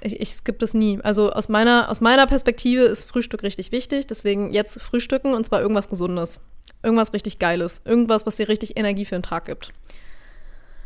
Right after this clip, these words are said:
Es heißt viel Obst oder viel Gemüse, je nachdem.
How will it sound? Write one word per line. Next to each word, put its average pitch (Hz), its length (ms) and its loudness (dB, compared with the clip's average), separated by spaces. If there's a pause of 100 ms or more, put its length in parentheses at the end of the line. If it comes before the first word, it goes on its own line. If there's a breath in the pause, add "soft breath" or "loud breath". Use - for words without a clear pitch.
(440 soft breath)
Es - 180 -2
heißt 214 220 4
viel - 200 -2
Obst - 400 -2 (400 soft breath)
oder 202 400 -2
viel 214 160 -2
Gemüse, 175 520 -2
je 196 80 -4
nachdem. 185 400 -6